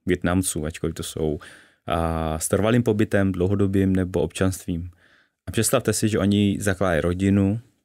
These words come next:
mnohdy to jsou Vietnamky nebo Vietnamci z Vietnamu a mají právo na sloučení rodiny. Takže ten příjezd těch, eh,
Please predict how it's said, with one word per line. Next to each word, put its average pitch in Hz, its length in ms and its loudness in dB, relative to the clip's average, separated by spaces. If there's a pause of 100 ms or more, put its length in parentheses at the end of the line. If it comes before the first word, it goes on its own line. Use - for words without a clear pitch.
(440)
mnohdy 92 380 2
to 92 100 -6
jsou 82 480 2 (380)
Vietnamky 107 640 2
nebo 90 180 2
Vietnamci 95 460 0
z - 20 0
Vietnamu 92 520 0 (520)
a 95 100 0
mají 98 160 2
právo 101 360 0
na 104 80 2
sloučení 101 360 0
rodiny. 87 520 -2 (180)
Takže 95 680 0
ten 107 140 0
příjezd 95 420 0
těch, 107 400 0
eh, - 40 -2